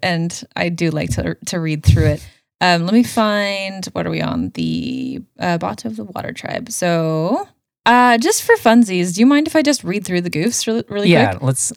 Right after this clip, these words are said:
Speaker 2: let's go through this.
Speaker 1: Okay, so when June runs off the dock after having captured the stowaway on Zuko's ship, the stowaway cannot be seen.
Speaker 2: Okay.
Speaker 1: When Katara and Sokka are by the
Speaker 2: The,
Speaker 1: boat
Speaker 2: the badger thing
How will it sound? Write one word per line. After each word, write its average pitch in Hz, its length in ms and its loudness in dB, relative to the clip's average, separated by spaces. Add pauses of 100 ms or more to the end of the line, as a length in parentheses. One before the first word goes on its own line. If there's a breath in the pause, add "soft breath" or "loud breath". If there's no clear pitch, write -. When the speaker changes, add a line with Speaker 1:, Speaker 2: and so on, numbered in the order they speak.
(100)
Speaker 2:
let's 123 200 2
go 113 160 4
through 92 180 -2
this. 98 300 0
Speaker 1:
Okay, 202 200 4
so 208 180 4
when 226 220 6
June 262 340 6
runs 226 300 6
off 202 200 2
the - 80 0
dock 180 300 2
after 175 260 0
having 170 280 0
captured 175 480 -2
the 180 80 -4
stowaway 165 480 2
on 160 140 2
Zuko's 156 380 0
ship, 160 220 -2
the 165 80 -2
stowaway 220 540 2
cannot 208 380 2
be 208 100 -2
seen. 143 340 -2 (680)
Speaker 2:
Okay. 107 260 4 (800 loud breath)
Speaker 1:
When 226 200 6
Katara 277 280 4
and 277 100 4
Sokka 247 440 4
are 202 140 4
by 185 180 4
the 220 100 4
Speaker 2:
The, 147 80 6
Speaker 1:
boat 139 360 2
Speaker 2:
the 120 440 2 (360)
badger 123 460 0 (120)
thing 92 500 -2